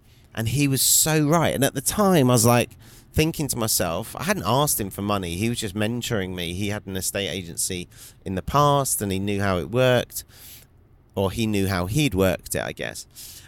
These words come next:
And at the time, I remember thinking to myself, I wouldn't have dreamt of saying it to my uncle, but I remember thinking, "Oh, but it'd be so much easier if you gave me some money <laughs> or if you made me a loan."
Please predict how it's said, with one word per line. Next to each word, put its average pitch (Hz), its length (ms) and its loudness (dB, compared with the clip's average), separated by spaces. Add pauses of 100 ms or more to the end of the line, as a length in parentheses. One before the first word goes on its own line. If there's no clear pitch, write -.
(120)
And 117 600 -2
at 131 120 0
the 123 80 -6
time, 139 540 0 (100)
I 120 80 0
remember 117 280 0
thinking 135 560 -4
to 104 120 -6
myself, 98 480 -4
I - 20 -10
wouldn't 107 200 -4
have 92 100 -8
dreamt 104 320 -4
of 95 80 -8
saying 107 320 0
it - 100 -6
to - 80 -6
my 98 120 0
uncle, 113 280 0
but 87 100 0
I 73 40 0
remember 113 260 2
thinking, 120 480 -4 (460)
"Oh, 151 220 -2 (100)
but 127 100 0
it'd 107 80 -4
be 120 100 0
so - 240 -2
much 113 160 -4
easier 135 320 2
if 95 80 2
you 101 80 0
gave 104 200 4
me 98 80 -2
some 98 180 0
money 95 320 -2 (640)
<laughs> - 720 -8
or 98 140 0
if 95 60 -2
you 107 100 0
made 104 240 4
me 98 100 4
a 95 40 2
loan." 95 400 2